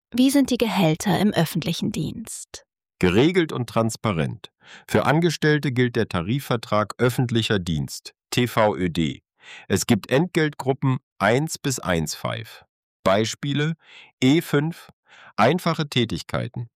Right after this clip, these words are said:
Speaker 2: etwa zweitausendfünfhundert bis dreitausend Euro brutto. E neun,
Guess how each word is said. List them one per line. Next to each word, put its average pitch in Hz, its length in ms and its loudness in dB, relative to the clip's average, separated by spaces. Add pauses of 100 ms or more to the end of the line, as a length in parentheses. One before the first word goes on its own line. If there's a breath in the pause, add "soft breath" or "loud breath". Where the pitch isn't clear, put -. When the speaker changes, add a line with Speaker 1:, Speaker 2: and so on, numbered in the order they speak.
(160)
Speaker 2:
etwa 135 380 2
zweitausendfünfhundert 104 1300 0 (380 soft breath)
bis 160 300 0
dreitausend 92 800 0
Euro 85 500 0 (160)
brutto. - 520 -2 (960)
E 101 140 6
neun, 160 460 2